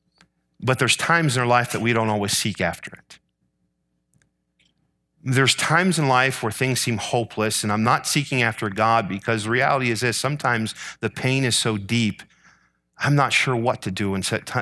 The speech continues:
at times even what to think. Listen to me, I'm preaching to myself here. I want to remain spiritual, whatever that <laughs> means,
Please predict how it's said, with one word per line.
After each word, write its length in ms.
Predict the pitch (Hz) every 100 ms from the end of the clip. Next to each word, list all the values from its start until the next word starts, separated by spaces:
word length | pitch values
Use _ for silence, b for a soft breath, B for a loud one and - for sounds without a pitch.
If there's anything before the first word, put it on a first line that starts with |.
| -
at 120 | 113
times 320 | 135 139 131
even 180 | 123 120
what 140 | 127
to 60 | 120
think. 580 | - 160 - - - _ _ _ _ _ _ _ _ _ _ _ _ _ _ _ _ _ _ _ _ _ _ _
Listen 460 | - - 139 131 127
to 0 |
me, 80 | 120
I'm 120 | 120
preaching 340 | - 147 -
to 80 | 120
myself 480 | 117 110 - 120 -
here. 260 | - 87 - - _ _ _ _ _ _ _ _ _ _ _ _ _ _ _ _ _ _ _ _
I 120 | - 160
want 240 | 175 180
to 140 | -
remain 400 | 131 131 131 127
spiritual, 960 | 110 - - - 143 131 113 - 104 104
whatever 320 | 104 110 113
that 240 | 110 110 110
<laughs> 0 |
means, 640 | 110 98 104 101 - -